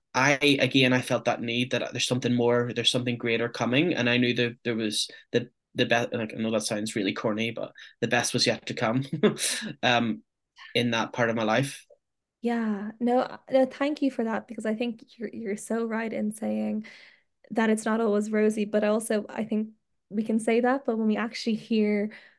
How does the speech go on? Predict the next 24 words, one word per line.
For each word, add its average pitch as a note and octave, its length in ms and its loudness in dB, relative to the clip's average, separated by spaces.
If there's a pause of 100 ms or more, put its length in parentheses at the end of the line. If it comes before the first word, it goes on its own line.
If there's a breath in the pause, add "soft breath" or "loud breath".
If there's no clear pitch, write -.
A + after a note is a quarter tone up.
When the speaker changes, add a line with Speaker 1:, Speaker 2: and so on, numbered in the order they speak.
(140 loud breath)
Speaker 2:
about G#3+ 220 0
the G#3+ 80 -2
not G#3 200 0
so G#3+ 140 0
rosy G3+ 400 2
parts, G#3+ 420 -4
I G#3+ 60 -6
think G#3+ 200 -2
that's G3+ 240 -4
what A3 100 -4
makes A3 200 -4
the A3 160 0
impact. A#3 440 -2
So - 120 -4
we G#3+ 80 0
can A3 160 0
understand G#3+ 520 2
that G3 80 2
it's G3 120 -2
okay G#3 200 0
not G#3+ 140 -2
to - 80 -10
be G3+ 160 2
okay, G#3 400 0